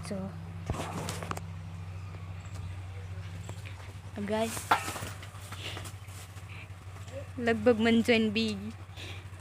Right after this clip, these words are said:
આ એનું વાછડું. આપણે ગાય પાસે જાય.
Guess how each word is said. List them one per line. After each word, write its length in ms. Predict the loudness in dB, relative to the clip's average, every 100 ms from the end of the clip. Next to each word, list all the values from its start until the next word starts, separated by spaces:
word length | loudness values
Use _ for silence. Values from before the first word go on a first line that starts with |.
| -10 -6 -6 -6 -8 -8 -10 -10 -10 -10 -10 -10 -4 -2
આ 40 |
એનું 200 | 0 2
વાછડું. 420 | 2 2 -2 -4 -4 -10 -10 -10 -10 -10 -10 -10 -10 -8 -8 -8 -8 -8 -4
આપણે 140 | -4
ગાય 200 | -2 -2
પાસે 260 | -2 -4 -4
જાય. 140 | -6